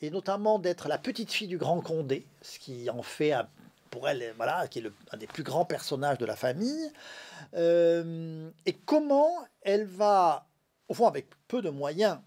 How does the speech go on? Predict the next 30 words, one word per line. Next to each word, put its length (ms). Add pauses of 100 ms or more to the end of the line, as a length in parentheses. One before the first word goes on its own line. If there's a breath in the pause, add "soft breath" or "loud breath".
(160)
politiques, 580 (520 soft breath)
elle 240
va, 580
euh, 160 (120)
construire, 920 (380 loud breath)
euh, 460
amb-, 340 (120)
un, 180
un 80
véritable 400
complot, 480
embarquer 920 (300 loud breath)
son 200
mari, 580 (140)
embarquer, 1080 (260 loud breath)
euh, 120
le 120
cardinal 360
de 100
Polignac, 880
embarquer 480
tout 180
son 200
entourage 560
et 100
surtout 480
embarquer 380
le 60
roi 140
d'Espagne. 380